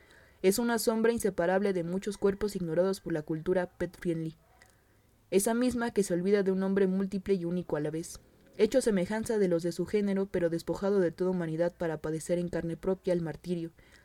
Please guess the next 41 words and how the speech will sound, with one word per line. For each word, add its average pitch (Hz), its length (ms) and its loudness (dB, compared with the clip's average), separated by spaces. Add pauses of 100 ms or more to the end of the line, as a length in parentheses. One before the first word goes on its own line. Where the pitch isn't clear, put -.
(360)
encadenado 185 600 2
por 175 120 0
el 165 140 0
vil 226 380 -2
y 175 140 -2
humillado 165 420 0
por 160 180 -8
los 151 140 -6
poderosos. 160 640 -6 (1600)
Actualmente, 220 840 2
las 185 240 0
uñas 208 180 -2
de 202 80 4
los 185 200 0
prisioneros 196 500 0
de 185 100 0
guerra 196 240 2
son 202 160 -2
también 196 320 0
rehenes 185 320 -2
de 180 80 -2
los 175 200 -4
opresores. 185 680 -2 (220)
Ellos 190 260 2
meten 196 320 0
alfileres 180 580 -2
en 180 100 -2
el 170 120 -4
borde 180 260 0
de 185 100 0
la - 100 -4
carne 185 320 -2
como 175 220 -4
una 180 160 -2
técnica 190 480 -2
digna 185 280 -2
de 170 100 2
la 170 120 -2
más 190 240 -4
exquisita 190 500 -4
paciencia 175 520 -4